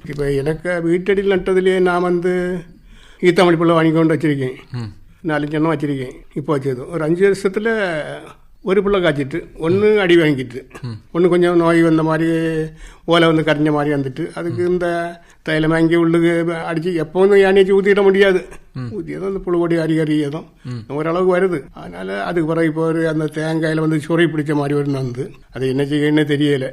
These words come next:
Speaker 1: வீட்டடியில கூட எனக்கு, அந்த
Speaker 2: ம்.
Speaker 1: பிள்ளைகள் வச்சாக்கல, இந்த பிள்ளை வாங்கி வீட்டடியில ரெண்டு இருந்தாலும் வீட்டடியில உண்டு வச்சதுல இன்னைக்கு தான் அந்த தேங்காய் வெட்டினேன்.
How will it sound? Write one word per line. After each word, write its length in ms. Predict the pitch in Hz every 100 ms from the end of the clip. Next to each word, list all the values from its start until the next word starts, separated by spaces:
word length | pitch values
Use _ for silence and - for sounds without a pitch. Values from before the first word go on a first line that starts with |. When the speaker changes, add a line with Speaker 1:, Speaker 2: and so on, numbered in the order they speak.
| -
Speaker 1:
வீட்டடியில 560 | 135 160 190 214 208 190
கூட 180 | 180 165
எனக்கு, 360 | 147 127 - -
அந்த 200 | 165 170
Speaker 2:
ம். 40 |
Speaker 1:
பிள்ளைகள் 320 | 180 180 180
வச்சாக்கல, 420 | 170 185 202 247
இந்த 160 | 220 202
பிள்ளை 200 | 190 185
வாங்கி 280 | 180 180 175
வீட்டடியில 520 | 175 175 170 165 165
ரெண்டு 320 | 165 165 165
இருந்தாலும் 520 | 165 156 160 165 190
வீட்டடியில 280 | 185 175 170
உண்டு 180 | 170 151
வச்சதுல 400 | 147 147 175 - _ _ 202
இன்னைக்கு 500 | 202 233 202 190 190
தான் 100 | 196
அந்த 160 | 196
தேங்காய் 320 | 190 190 196 190
வெட்டினேன். 340 | 190 196